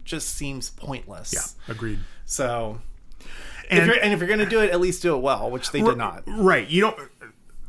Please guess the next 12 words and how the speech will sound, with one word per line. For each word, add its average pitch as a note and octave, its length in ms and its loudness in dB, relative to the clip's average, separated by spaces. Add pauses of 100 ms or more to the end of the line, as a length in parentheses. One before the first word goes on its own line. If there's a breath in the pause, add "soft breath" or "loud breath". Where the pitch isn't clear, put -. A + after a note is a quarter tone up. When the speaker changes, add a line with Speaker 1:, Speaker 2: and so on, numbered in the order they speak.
(120)
Speaker 2:
they E3+ 400 4 (240)
totally G#3 340 6
fucked E3+ 320 0
up D#3+ 120 -2
the C#3+ 100 2
use D3 260 2
of C3 140 0
their, B2+ 320 2
their C3 260 0
legacy C3 420 2
character. G#2 640 -6 (520 loud breath)
Uh, A#2 420 2